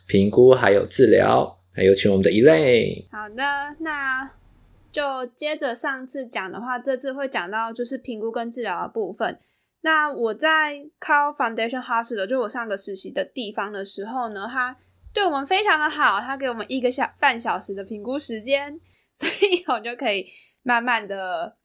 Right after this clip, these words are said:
Speaker 2: 规划我的评估跟治疗。那通常第一个，就是我们第一个 session 会是一个半小时，然后后面都是四十五分钟。一个半小时里面的话，会，通常我自己在做的话，我会是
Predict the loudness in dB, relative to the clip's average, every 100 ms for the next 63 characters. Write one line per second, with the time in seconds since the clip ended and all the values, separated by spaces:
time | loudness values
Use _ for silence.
0 | -4 -2 0 2 2 0 -6 -8 -8 -10
1 | -8 -8 -6 -6 -6 -6 -8 -8 -8 -6
2 | -2 -2 -4 _ _ _ _ -4 -2 0
3 | 0 0 -2 -4 -2 0 0 -2 -6 _
4 | -2 0 0 -4 -6 -6 -6 -4 -2 -2
5 | -2 -2 -2 -8 -8 -8 -8 -4 -4 -6
6 | -10 -10 -8 -6 -6 -8 -10 -12 -12 -14
7 | -16 -18 -16 -16 -16 -16 _ _ _ _
8 | -4 -2 -2 0 0 -2 -4 -4 -6 -6
9 | -6 -6 -8 -4 -2 -2 -2 -4 -4 -8
10 | -10 -4 -2 0 0 0 -2 -4 -4 -6
11 | -4 -4 -2 -4 -2 -2 -2 -4 -8 -6
12 | -6